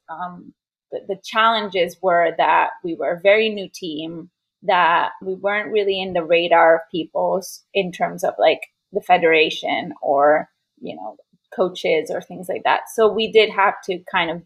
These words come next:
guess a lot of things and how it worked and how this world worked, 'cause neither of us had been there before. So we made a lot of mistakes that, um, if we had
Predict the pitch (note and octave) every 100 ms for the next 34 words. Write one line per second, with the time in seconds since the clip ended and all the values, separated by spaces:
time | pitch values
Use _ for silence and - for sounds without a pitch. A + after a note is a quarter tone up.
0 | - - - - - G#3 G#3 G#3+ G#3+ A3
1 | A3 A3 G#3 F#3+ F3+ D#3+ E3+ E3+ - E3+
2 | F#3+ - F#3 F3+ F3+ F3 - E3+ D#3+ F3
3 | - G3 F#3+ - F3+ F#3 F3 - E3+ -
4 | G3 F#3+ F3 F3+ - F#3+ F#3+ G#3+ - G3+
5 | F#3+ - _ _ _ - B3+ A3+ G#3 G3
6 | F#3 F3+ F3 F3+ F#3 F3 - - - A2
7 | - - - - E3 - - _ _ _
8 | - F3+ E3 E3 - _ _ - G3+ F#3
9 | - F3 E3+ E3+ -